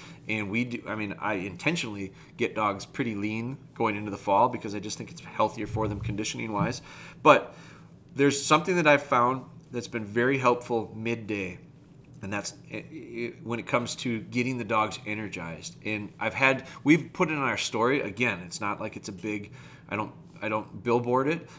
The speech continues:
but we've put it on our story because it is something that we've gotten accustomed to doing. And it's also a great company, and it's a company that I feel has a great mission behind them.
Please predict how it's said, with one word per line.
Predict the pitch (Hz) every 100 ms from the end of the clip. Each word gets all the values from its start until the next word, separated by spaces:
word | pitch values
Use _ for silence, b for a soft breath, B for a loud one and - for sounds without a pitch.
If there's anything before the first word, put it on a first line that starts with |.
| B -
but | 131 -
we've | 135 -
put | 156
it | 143
on | 131 127
our | 113
story | - 123 135
because | 139 131 123 104
it | 101 - -
is | 120 -
something | 127 123 113
that | 92
we've | 110 92
gotten | 120 110 110 113
accustomed | - 127 - 120 107
to |
doing. | 101 113 120 120 B B B B B
And | 127 123 120 -
it's | 120 139
also | 147 - 143
a | - -
great | 120 117
company, | - 120 - - - - -
and | 101
it's | 104
a | -
company | - 123 123 113
that | 110
I | 104 101
feel | 95 - - 123 117 110 - B B
has | - 113
a | 98
great | 92 104 -
mission | 107 139 160 156
behind | 147 151 151
them. | 156 160